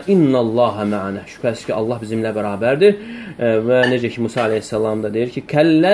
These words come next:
innə ma'iyə rabbi seyahdin." Xeyr, e, Rəbbim mənimlə bərabərdir, o məni hidayət edəcək, doğru yol göstərəcək. "La yasluhan yaqulaha ayyi ahad. Law qulna li wahidin minna hunaka man yantaziruka lil qabd alayka, lan yastati' an yaqul la tahzan innallaha ma'ana." Yəni bizdən biri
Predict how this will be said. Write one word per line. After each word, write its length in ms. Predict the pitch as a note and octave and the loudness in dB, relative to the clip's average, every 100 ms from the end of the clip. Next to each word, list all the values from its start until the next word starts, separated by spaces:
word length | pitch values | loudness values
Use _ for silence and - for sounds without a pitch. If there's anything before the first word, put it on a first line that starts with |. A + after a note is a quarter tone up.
| G#3 | 2
innə 400 | A3+ G#3+ E3 D3 | 2 4 6 4
ma'iyə 420 | B2+ C3+ B2+ B2+ A#2 | 4 2 2 2 2
rabbi 360 | C3+ A2+ A#2+ A#2+ - | 0 -2 -2 -2 -4
seyahdin." 600 | B2+ A2+ G#2+ C3+ D3 D#3 - E3+ - | -2 0 0 0 0 0 -6 -18 -2
Xeyr, 300 | C#3 B2 B2+ - F#3+ C#3 | 0 2 0 -4 -12 -6
e, 100 | A#2 A2+ A2+ | -2 0 2
Rəbbim 340 | A#2 A#2+ B2+ B2+ | 4 2 2 2
mənimlə 320 | A#2+ C3 B2 G#2+ | 2 2 2 0
bərabərdir, 560 | A2 G#2+ G#2+ B2+ A#2+ B2 | 0 0 0 0 0 0
o 60 | |
məni 420 | A#2 A2 A2+ B2+ D3 E3+ D3+ | -2 0 0 -2 -2 -8 -14
hidayət 400 | A#2+ A#2 A#2 A#2 A2 | -6 0 2 2 0
edəcək, 300 | G#2+ A#2 C3+ | -2 0 0
doğru 200 | A2+ A2 | 0 2
yol 120 | A2 | 0
göstərəcək. 400 | G#2 G2+ G2 F#2 G2 | 0 -4 -6 -8 -6
"La 160 | A2+ B3 | 2 4
yasluhan 480 | A#3+ - F#3+ F#3 | 4 2 0 2
yaqulaha 500 | E3 D#3 F#3+ F3 D#3+ | 2 4 4 4 2
ayyi 240 | E3+ D#3+ C#3+ | 2 2 2
ahad. 280 | C3 C3 A2+ A#2 | 0 -2 -4 -2
Law 140 | C3 C3 D3+ | 2 2 2
qulna 220 | F3 D3 | 2 4
li 100 | C3+ | 4
wahidin 380 | C3+ D3 C#3 C3 | 4 2 2 2
minna 180 | C#3+ A#2+ | 2 2
hunaka 400 | C3+ D#3+ E3+ C#3+ | 2 2 2 0
man 180 | C#3 C3+ | 2 2
yantaziruka 800 | C3+ C3 F3 F#3 E3 C#3+ C3+ | 0 0 2 4 6 6 4
lil 180 | C3 C3+ | 2 2
qabd 240 | C3+ E3+ D3 | 2 2 2
alayka, 500 | C#3 F3 F3+ G3+ G3+ - - - D#3 | 2 2 4 2 2 -6 -16 -12 0
lan 180 | D3+ E3 | 2 4
yastati' 400 | D3+ - D3 D3 | 2 0 -2 2
an 160 | D3 | 2
yaqul 240 | C#3 D3+ D#3 | 2 4 4
la 160 | D3+ | 4
tahzan 300 | D3 - D3+ | 2 -4 -2
innallaha 460 | C#3 B2+ A#2+ C3 C3 | 0 2 2 2 0
ma'ana." 240 | A2+ A2 | 0 0
Yəni 160 | C3+ D3 | 0 2
bizdən 380 | D3 D3 F#3 E3 | 0 2 2 2
biri 300 | D3+ F3 F3 | 2 2 0